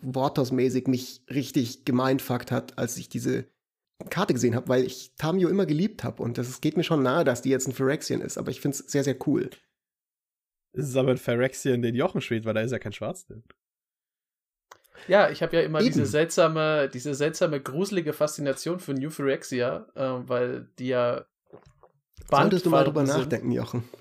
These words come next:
Speaker 1: Was das, ich weiß nicht, was das aussagt.
Speaker 3: Das ist eine gute Frage, was das aussagt. Das werden wir nie rausfinden. Ich find's aber, äh, also ich würde ja auch ein Spiel geben, weil ich das für die, äh, Geschichte von Magic, also rein aus Lore-Gründen finde ich das einen coolen Schritt,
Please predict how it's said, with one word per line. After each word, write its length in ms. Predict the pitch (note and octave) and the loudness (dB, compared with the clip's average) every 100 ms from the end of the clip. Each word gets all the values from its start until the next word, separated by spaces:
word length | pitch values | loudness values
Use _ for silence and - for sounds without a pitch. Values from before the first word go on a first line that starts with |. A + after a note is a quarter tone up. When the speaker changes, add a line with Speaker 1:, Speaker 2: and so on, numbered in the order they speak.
| - | -14
Speaker 1:
Was 140 | C#3 - | -12 -6
das, 200 | C3 - | -8 -8
ich 160 | - | -10
weiß 200 | C#3 C3+ | -8 -8
nicht, 140 | - - | -8 -8
was 120 | B2+ | -6
das 160 | D#3+ - | -4 -4
aussagt. 600 | A2+ - - - - - - A#2 B2 - _ _ _ - - E3 - | -2 -4 -6 -10 -12 -16 -14 -12 -14 -16 _ _ _ -16 -16 -14 -8
Speaker 3:
Das 200 | D3 D#3+ | -6 -4
ist 100 | E3+ | -4
eine 80 | |
gute 240 | D#3 D3+ D3+ | -4 -4 -4
Frage, 320 | D#3+ F3 C#3 | 0 2 2
was 120 | C3+ | -4
das 140 | - - | -6 -4
aussagt. 420 | C3 - B2+ C#3+ | -4 -2 -2 -4
Das 160 | - C#3 | -6 -2
werden 200 | C3 C3 | -2 -2
wir 100 | C3+ | -4
nie 120 | C#3+ | -2
rausfinden. 440 | C3+ C#3+ - C3+ | 2 2 0 -6
Ich 100 | B2+ | -6
find's 240 | - D#3 D#3 | -4 -2 0
aber, 400 | C#3+ C#3+ C#3 C3 | 4 6 6 4
äh, 20 | |
also 320 | B2+ A#2+ C3+ | 0 0 -2
ich 100 | C#3+ | 0
würde 160 | G3 G3+ | 2 4
ja 60 | F3+ | 2
auch 60 | |
ein 60 | A#3 | 0
Spiel 240 | - G#3 | -6 -6
geben, 400 | G3+ G3 G3 F3+ | -2 -2 -2 0
weil 160 | D#3 D3 | 2 2
ich 120 | C#3+ | 0
das 320 | C3+ C3+ - _ _ _ _ _ _ _ _ _ _ _ - | -4 -4 -8 _ _ _ _ _ _ _ _ _ _ _ -14
für 240 | - D3+ | -6 -6
die, 400 | D3+ D3 D3 C#3 | -6 -8 -6 -6
äh, 340 | C#3 C3+ B2+ | -4 -2 -2
Geschichte 400 | B2 C3+ C4 - | -4 -4 -6 -6
von 160 | - B2+ | -6 -4
Magic, 320 | A2+ A#2 G#2+ | -4 -4 -4
also 140 | C3+ - | -4 -4
rein 260 | C#3 D#3+ | 0 2
aus 160 | G#3 F3+ | 2 0
Lore-Gründen 580 | D#3+ F#3+ F3+ D3 - C#3 | 2 2 0 -6 -6 -8
finde 200 | - D3 | -6 -6
ich 80 | - | -4
das 280 | C3+ - | -4 -4
einen 300 | D3 C3 C#3 | -8 -10 -10
coolen 320 | - F#3 F#3 E3 | -8 -2 -2 -2
Schritt, 400 | - F#3+ F#3+ | -6 -8 -8